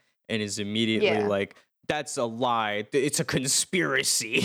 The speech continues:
Speaker 1: <laughs>
Speaker 2: Yeah, no,
Speaker 1: They
Speaker 2: he's very much
Speaker 1: <laughs>
Speaker 2: like, "That's not true. You're lying." And even when
Speaker 1: Yeah.
Speaker 2: Grace, like, showed, like, you know, empathy and love towards, <coughs> excuse me, Hazel, he was like, "No, he, she's a null.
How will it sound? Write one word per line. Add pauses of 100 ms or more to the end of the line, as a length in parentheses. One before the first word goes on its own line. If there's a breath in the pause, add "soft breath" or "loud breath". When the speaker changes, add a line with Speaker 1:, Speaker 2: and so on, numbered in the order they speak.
Speaker 1:
<laughs>
Speaker 2:
Yeah,
no,
Speaker 1:
They
Speaker 2:
he's
very
much
Speaker 1:
<laughs>
Speaker 2:
like,
"That's
not
true.
You're
lying." (400 soft breath)
And
even
when
Speaker 1:
Yeah.
Speaker 2:
Grace,
like,
showed,
like,
you
know,
empathy
and
love (100)
towards, (240)
<coughs>
excuse
me, (340 soft breath)
Hazel, (340 soft breath)
he
was
like,
"No,
he,
she's
a
null.